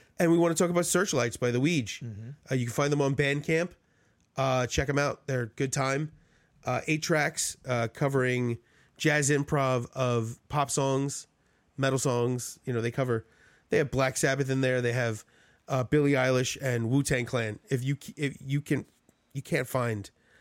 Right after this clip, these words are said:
Speaker 1: a more diverse cross section of music.
Speaker 2: <laughs>
Speaker 1: Check 'em out. They're awesome. And
Speaker 2: Yeah.
Speaker 1: for now, it's time to go.
Speaker 2: Yeah, man. Who are you?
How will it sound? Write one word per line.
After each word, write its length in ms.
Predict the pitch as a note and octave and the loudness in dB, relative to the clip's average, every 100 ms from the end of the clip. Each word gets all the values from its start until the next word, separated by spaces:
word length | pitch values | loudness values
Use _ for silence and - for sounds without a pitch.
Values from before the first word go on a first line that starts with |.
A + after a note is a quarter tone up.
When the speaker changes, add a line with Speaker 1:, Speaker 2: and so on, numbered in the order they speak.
| _ _ - | _ _ 0
Speaker 1:
a 60 | C#3 | 2
more 420 | C3 A#2+ A#2 A2+ | 4 4 4 2
diverse 640 | B2+ B2 A2+ B2 - - - | 0 0 0 -2 -2 -6 -6
cross 240 | - B2+ | -2 -2
section 280 | - A#2+ - | -2 -4 -4
of 60 | A#2 | -2
music. 380 | A#2+ G#2+ G2+ - _ - | -2 -4 -6 -16 _ -16
Speaker 2:
<laughs> 800 | - - - - _ - _ - | -14 -16 -18 -20 _ -20 _ -2
Speaker 1:
Check 160 | C#3+ | 2
'em 80 | D3 | 2
out. 200 | C3+ B2+ | 2 0
They're 180 | C3+ C3 | 0 0
awesome. 320 | B2 B2 A2 _ _ _ _ _ _ _ _ _ _ _ _ - | 0 -2 -6 _ _ _ _ _ _ _ _ _ _ _ _ -6
And 180 | B2+ C3 | 0 0
Speaker 2:
Yeah. 40 | F3 | 0
Speaker 1:
for 320 | - - B2+ | -6 -4 0
now, 320 | B2+ B2+ A#3 - _ _ _ _ _ _ _ | 2 2 -2 -6 _ _ _ _ _ _ _
it's 120 | - | -8
time 180 | - B2+ | -2 0
to 60 | C#3 | 2
go. 240 | E3 G3 - _ - | 2 0 -4 _ -2
Speaker 2:
Yeah, 220 | C#3 A#3+ | 0 2
man. 240 | G3+ G#3 G3 _ _ _ _ _ - | 2 0 -4 _ _ _ _ _ 0
Who 140 | D#3+ F3+ | 4 6
are 20 | |
you? 220 | D3+ | 4